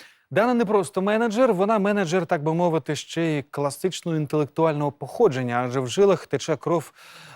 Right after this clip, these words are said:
двох її дідусів, поета Дмитра Павличка і прозаїка Павла Загребельного, а також її мами, критика та літературознавця Соломії Павличко.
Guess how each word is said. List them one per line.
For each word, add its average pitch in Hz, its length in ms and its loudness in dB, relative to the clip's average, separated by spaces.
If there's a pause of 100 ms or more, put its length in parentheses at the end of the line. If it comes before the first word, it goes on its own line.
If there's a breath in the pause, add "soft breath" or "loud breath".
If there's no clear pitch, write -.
двох 139 400 -2
її 151 180 -4
дідусів, 135 520 -4
поета 151 380 0
Дмитра 139 400 -2
Павличка 131 600 -2
і 135 140 -2
прозаїка 143 600 -2 (420 loud breath)
Павла 139 380 2
Загребельного, 135 680 0
а 113 40 -2
також - 420 -4
її 135 160 -4
мами, 147 380 -2
критика 139 420 -4
та 135 260 -2
літературознавця 127 880 -4
Соломії 135 500 0
Павличко. 131 640 -2